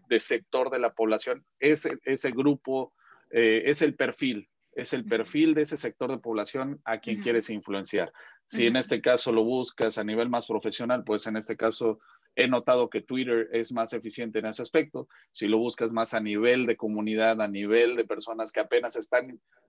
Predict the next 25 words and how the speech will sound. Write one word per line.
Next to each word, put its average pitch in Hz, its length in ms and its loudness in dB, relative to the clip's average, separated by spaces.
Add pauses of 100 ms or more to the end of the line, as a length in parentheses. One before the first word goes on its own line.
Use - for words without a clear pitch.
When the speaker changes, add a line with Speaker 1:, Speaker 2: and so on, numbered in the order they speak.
(100)
Speaker 1:
familiarizándose 117 800 0
con 107 320 -4
el, 110 400 0
el 113 160 2
uso 123 240 2
de 113 60 4
la 110 120 4
tecnología, 110 540 -2
lo 120 100 0
he 117 40 -2
notado 113 360 2
más 110 300 0
en 98 140 -10
cu-, 98 120 -8 (100)
en 101 140 -8
cuestión 107 340 -2
de 107 120 -4
Facebook. 95 440 -4 (400)
Eh, 107 440 6
nos 135 260 -2
ha 131 60 6
apoyado 131 580 2
para 113 200 0
empujar, 110 520 -2 (240)
sí. 139 400 -10